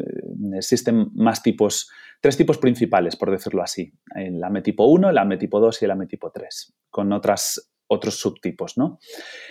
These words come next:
Eh, y básicamente antes, porque el conocimiento de esta enfermedad es anterior al conocimiento de la genética, eh, la clasificación no es genética, eh,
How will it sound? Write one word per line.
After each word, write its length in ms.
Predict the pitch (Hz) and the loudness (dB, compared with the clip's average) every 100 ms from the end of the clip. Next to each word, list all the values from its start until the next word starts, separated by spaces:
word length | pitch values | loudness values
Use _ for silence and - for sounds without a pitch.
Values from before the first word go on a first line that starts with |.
| - - | -20 4
Eh, 360 | 143 135 135 147 | 6 8 6 6
y 60 | |
básicamente 800 | 156 175 208 190 190 190 185 180 - | 4 4 4 4 4 6 6 4 4
antes, 500 | 156 160 165 156 - | 0 4 4 2 0
porque 360 | 127 127 120 - | 2 4 2 0
el 80 | 127 | 0
conocimiento 420 | 123 120 127 131 | 2 2 4 6
de 60 | 147 | 4
esta 160 | 151 156 | 4 2
enfermedad 600 | 147 147 143 143 147 - - - | 4 2 4 4 4 2 -10 -6
es 180 | - 143 | -4 0
anterior 680 | 139 135 117 156 175 123 - | 2 2 4 6 8 6 2
al 140 | 107 | -2
conocimiento 540 | 110 107 - 113 123 127 | -2 -2 0 2 4 4
de 60 | |
la 100 | 123 | 4
genética, 840 | 120 117 127 160 160 139 143 170 180 _ - - _ - | 2 0 0 0 -2 0 0 0 -6 _ -20 -20 _ 4
eh, 540 | 120 110 110 107 107 | 6 8 8 6 4
la 220 | 131 120 117 | 4 4 4
clasificación 800 | 127 120 120 123 127 - 139 135 | 2 2 0 2 2 2 2 4
no 140 | 139 | 4
es 180 | 123 - | 2 -2
genética, 680 | 104 165 156 113 95 87 - _ _ - | 2 2 2 0 0 -2 -6 _ _ 2
eh, 540 | 110 104 101 98 | 2 4 2 0